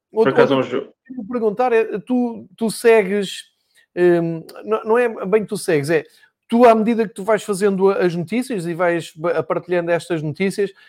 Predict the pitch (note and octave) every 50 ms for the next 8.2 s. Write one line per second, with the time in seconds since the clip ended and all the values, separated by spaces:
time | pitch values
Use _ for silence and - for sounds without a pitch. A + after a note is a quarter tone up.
0 | _ _ - E3 D#3+ E3+ F3+ E3 D3+ E3 F3+ D3+ - - F3+ D3 - F3 E3+ E3+
1 | E3 D#3 F3 E3 E3 E3+ E3+ D#3+ F3 D#3+ C#3+ C#3+ D#3+ E3 F3+ F3+ - F#3+ F3+ -
2 | _ _ _ _ _ - A#3 F#3 - B3+ B3 A#3 - - - A#3+ A3+ A3+ G3 F#3+
3 | F3+ F#3 G#3 A3 A3 G#3+ G#3 G3+ G3 E3+ F3+ G3+ G3 - - - G3+ F#3 G3 G3+
4 | G3 F#3 E3+ G3 F3+ E3 F3+ F3 F3 F#3+ F3 - - - - - - F3 E3+ C#3+
5 | - - - C#3 D#3 F3+ F#3+ F3+ G3 F3 - _ _ _ _ - - D3+ D3 D3
6 | D3 C#3+ C#3+ C#3 C#3 C3+ C3+ C3 - - - F3 F3 F3+ F3 F3+ F3+ E3+ E3 F3+
7 | E3+ E3 - F3 E3 F3 F3 E3+ D#3 D3+ C#3+ D#3 E3 D3 C#3 - E3+ D#3+ D3+ D#3+
8 | C#3 C3 -